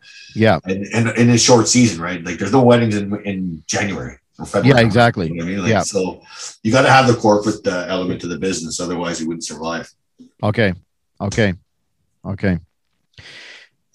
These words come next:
Speaker 1: Now let's, let's just take a, take a step back. What was, yeah, and I know it's not, not easy for some folks. Uh, beginning of the pandemic, what, what changed for, for you? What was that like? Take, take the audience through that as a business owner.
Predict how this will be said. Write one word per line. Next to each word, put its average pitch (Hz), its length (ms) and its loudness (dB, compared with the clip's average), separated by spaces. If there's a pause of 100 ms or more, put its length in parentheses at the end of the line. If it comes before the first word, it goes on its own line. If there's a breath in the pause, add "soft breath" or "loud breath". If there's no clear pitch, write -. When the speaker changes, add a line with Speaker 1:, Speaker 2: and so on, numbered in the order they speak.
(840)
Speaker 1:
Now 147 240 8
let's, 165 300 4
let's 170 200 4
just 160 160 0
take 151 160 2
a, 120 120 2 (140)
take 143 180 2
a 139 60 0
step 117 340 0
back. 107 320 2
What 120 220 0
was, 147 500 0 (360)
yeah, 104 440 2
and 107 140 0
I 104 80 2
know 113 160 2
it's - 180 -6
not, 107 240 -2
not 113 200 -2
easy 104 240 -4
for 92 120 -10
some 92 220 -4
folks. 113 500 -4 (120)
Uh, 90 460 2
beginning 131 400 0
of 147 60 2
the 127 80 0
pandemic, 110 540 -2
what, 113 200 -2 (180)
what 113 320 -2
changed 110 520 -4
for, 85 460 -6
for 95 160 -4
you? 95 220 0
What 117 160 2
was 127 100 -6
that 113 200 0
like? 80 200 -6
Take, 113 200 -6 (220)
take 120 200 -6
the 104 100 -2
audience 101 380 -2
through 98 180 -4
that 87 180 0
as 85 180 -4
a - 20 -18
business 87 360 -4
owner. 80 300 -6